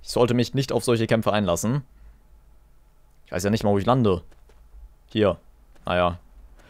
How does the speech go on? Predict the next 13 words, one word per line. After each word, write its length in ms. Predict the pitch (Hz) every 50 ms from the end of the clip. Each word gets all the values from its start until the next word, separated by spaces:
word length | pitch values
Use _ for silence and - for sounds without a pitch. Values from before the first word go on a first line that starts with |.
| - -
Anscheinend 400 | - 104 139 131 - 131 127 120
speichere 300 | - 135 135 127 110 95
ich 100 | 92 -
ja. 260 | 92 95 107 135 143 - - - - - - 110 - -
<laughs> 360 | - 110 - - - - -
Schön. 420 | - - - 139 117 90 95 107 - - - - - -
Freut 260 | - - 180 165 -
mich. 240 | 107 87 85 - - - - - - - - - - - _ - - - - - - - - - - - - - - - - - - - - - - - - - - - - - - - - - - - - - - - - - - - - - - - - -
Also 140 | 90 92
munitionstechnisch 960 | 104 113 113 110 - - - 110 107 - - - - 85 90 - 135 147 - 139
muss 140 | 143 147
ich 140 | 175 170 202
aufpassen. 580 | - - 110 - - - 82 - - - -